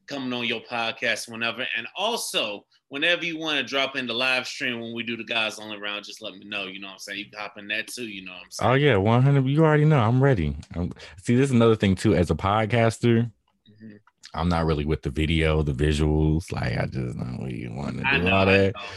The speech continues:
Speaker 2: But knowing just where the direction of, of I'm just going just outside of being a podcaster, being a C E O and entrepreneur and,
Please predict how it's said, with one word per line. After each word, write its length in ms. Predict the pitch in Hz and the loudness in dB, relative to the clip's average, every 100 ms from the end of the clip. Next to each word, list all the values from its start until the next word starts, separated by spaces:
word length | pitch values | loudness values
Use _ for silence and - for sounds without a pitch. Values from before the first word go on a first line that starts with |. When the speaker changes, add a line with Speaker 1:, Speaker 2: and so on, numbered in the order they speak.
| - - | -14 -10
Speaker 2:
But 560 | 76 69 107 104 98 98 | -6 4 6 6 4 4
knowing 460 | 101 104 104 101 | 4 6 6 6
just 340 | 92 98 92 92 | 6 4 4 4
where 220 | 95 95 | 6 6
the 100 | 87 | 4
direction 520 | 90 92 92 - 90 | 4 6 4 2 4
of, 200 | 82 80 87 | 4 2 2
of 140 | 87 | 2
I'm 120 | 87 | 4
just 200 | 82 82 | 2 2
going 400 | 87 90 87 85 | 4 6 6 6
just 320 | 82 80 78 _ - - _ - | 4 2 0 _ -20 -20 _ -2
outside 600 | 95 92 - 92 90 90 | 0 0 0 2 2 2
of 180 | 85 78 | 2 0
being 380 | 90 87 82 - _ 90 | 2 2 0 -4 _ -2
a 260 | 92 92 | 0 0
podcaster, 760 | - 90 87 82 90 87 85 82 | 0 0 0 2 0 0 0 0
being 220 | 82 80 | 0 0
a 40 | |
C 440 | - - 87 87 82 | -2 -2 0 0 0
E 80 | 85 | 2
O 240 | 82 82 | 2 0
and 140 | 80 | -2
entrepreneur 960 | - 82 80 - 85 80 82 80 78 78 | -2 -4 -4 -6 -4 0 0 0 0 -2
and, 480 | 71 76 73 73 | -2 -4 -2 -4